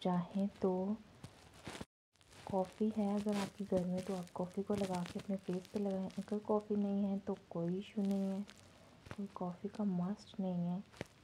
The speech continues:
आप simple इस तरह से tomato को लें, इसके अंदर से जो इसका अपना real पानी है उसको यूज़ करना है अपने, अपनी skin के लिए।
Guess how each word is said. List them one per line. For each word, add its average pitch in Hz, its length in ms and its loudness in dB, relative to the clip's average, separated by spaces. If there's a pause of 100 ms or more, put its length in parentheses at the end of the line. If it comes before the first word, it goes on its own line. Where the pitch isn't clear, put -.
आप 180 220 -2
simple 180 480 0
इस 196 160 -4
तरह 190 180 -2
से 196 220 -4
tomato 175 420 0
को 190 160 -2
लें, 170 460 0 (600)
इसके - 280 -4
अंदर 208 220 4
से 208 160 2
जो 196 140 2
इसका 190 300 -2
अपना - 540 0
real 180 380 4 (120)
पानी 165 360 2
है 196 240 0 (140)
उसको - 300 -6
यूज़ 175 360 2
करना 175 280 2
है 170 140 2
अपने, 170 320 2
अपनी 170 280 2
skin 170 320 -4
के 170 160 -2
लिए। 165 320 -4